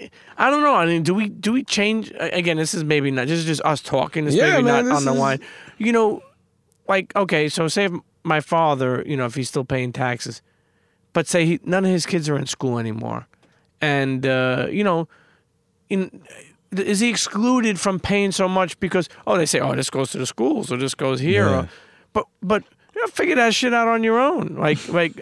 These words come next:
Speaker 1: you know, I, I don't know if it's a
Speaker 2: Yeah.
Speaker 1: private school, figure it, or if it's a public school. Do we have some type of, you know,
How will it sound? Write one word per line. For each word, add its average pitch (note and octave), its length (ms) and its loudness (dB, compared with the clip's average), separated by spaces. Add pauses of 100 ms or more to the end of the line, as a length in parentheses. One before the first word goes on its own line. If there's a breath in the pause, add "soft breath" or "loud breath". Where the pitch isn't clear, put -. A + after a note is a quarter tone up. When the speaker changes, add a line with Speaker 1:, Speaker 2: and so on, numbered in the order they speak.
(140)
Speaker 1:
you G3+ 120 -2
know, G3 260 0
I, F3 200 -2 (100)
I G3 120 2
don't C4+ 120 4
know F#3+ 220 4
if F3+ 120 -2
it's - 120 -2
a G3+ 40 2
Speaker 2:
Yeah. G#2 60 0
Speaker 1:
private G3 340 2
school, A3+ 260 0
figure A3 420 0
it, G#3+ 120 2
or D#3+ 160 2
if C#3 120 -4
it's D#3 220 -4 (320 loud breath)
a C3+ 100 -2
public G#3+ 340 2
school. A3+ 460 0 (280 loud breath)
Do D#3 140 0
we F#3 120 2
have F#3 240 0
some F#3+ 180 -4
type E3+ 280 -2
of, C#3 260 -2 (760 soft breath)
you G#3 120 -2
know, G#3 260 2